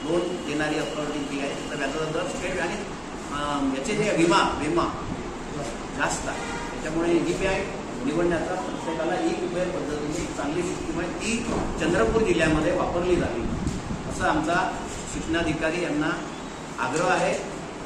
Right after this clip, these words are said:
त्यांनी तो मान्य केला आहे पण करत नाही आहे, म्हणजे तर अडचणी आहे, बाकी राजकीय अडचणी आहे.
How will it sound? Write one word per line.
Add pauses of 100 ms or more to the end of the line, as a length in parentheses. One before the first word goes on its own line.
त्यांनी
तो
मान्य
केला
आहे
पण
करत
नाही
आहे, (500)
म्हणजे
तर
अडचणी
आहे,
बाकी
राजकीय
अडचणी
आहे.